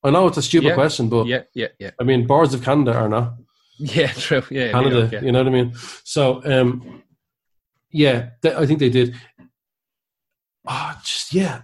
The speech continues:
Speaker 1: like, that, I don't listen to too much after that album, if I'm being completely perfectly honest with you.
Speaker 2: Yeah, yeah.
Speaker 1: 'Cause I know that it was on,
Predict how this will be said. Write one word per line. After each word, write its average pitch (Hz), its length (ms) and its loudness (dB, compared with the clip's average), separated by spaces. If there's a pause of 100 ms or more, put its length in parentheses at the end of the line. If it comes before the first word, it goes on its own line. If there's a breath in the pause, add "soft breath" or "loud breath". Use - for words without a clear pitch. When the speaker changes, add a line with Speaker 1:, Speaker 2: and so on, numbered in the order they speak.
(120)
Speaker 1:
like, 151 300 -4 (360)
that, 170 200 -4 (120)
I 180 100 4
don't 185 320 2
listen 143 200 -2
to 135 60 0
too 143 180 2
much 131 180 0
after 127 340 -2
that 117 240 -2
album, 113 320 -2
if - 100 -12
I'm 110 80 -4
being 117 240 4
completely 117 400 -4
perfectly 110 360 -4
honest 101 180 -6
with 120 140 -12
you. 110 60 -4
Speaker 2:
Yeah, 92 260 -4
yeah. 85 80 -8
Speaker 1:
'Cause 113 100 -4
I 110 60 2
know 127 240 2
that 113 240 -2 (840 soft breath)
it 135 140 -6
was 123 300 -6
on, 117 560 -4